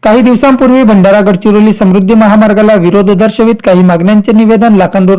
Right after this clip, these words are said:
तहसीलदारांमार्फत भूसंपादन अधिकाऱ्यांना दिले होते. त्यानंतर शेतकऱ्यांच्या मते भंडारा गडचिरोली समृद्धी महामार्ग संबंधाने त्यांना उद्भवणाऱ्या अडचणी समस्या सोडवण्यासाठी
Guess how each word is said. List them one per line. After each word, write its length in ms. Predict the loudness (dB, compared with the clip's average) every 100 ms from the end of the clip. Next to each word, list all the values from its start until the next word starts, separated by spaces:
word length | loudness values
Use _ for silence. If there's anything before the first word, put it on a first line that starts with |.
| -2
तहसीलदारांमार्फत 1120 | -2 -2 -2 0 0 0 0 0 -2 -4 -4 -8 _ -20 _ -4
भूसंपादन 680 | -2 0 0 0 0 2
अधिकाऱ्यांना 520 | 0 0 0 2 2 0
दिले 240 | 0 0
होते. 400 | -2 -4 -10 -10 -16 _ -10 -2
त्यानंतर 400 | 0 0 0 -2
शेतकऱ्यांच्या 580 | -2 -4 -2 0 0 -2
मते 240 | -2 -2
भंडारा 380 | 0 0 0 -2
गडचिरोली 520 | -2 -4 -2 0 0
समृद्धी 420 | -2 -2 -2 -2
महामार्ग 500 | -2 0 -2 -2 -2
संबंधाने 760 | -4 -4 -4 -2 0 0 -2 -4 -10 -18 -20 -20 -4
त्यांना 240 | 0 2
उद्भवणाऱ्या 640 | 2 0 0 2 2 0 -2 -6 -4
अडचणी 440 | -4 -2 -2 0
समस्या 500 | 0 -2 -2 -2 -4
सोडवण्यासाठी 800 | -2 -2 0 0 0 -2 -2 -4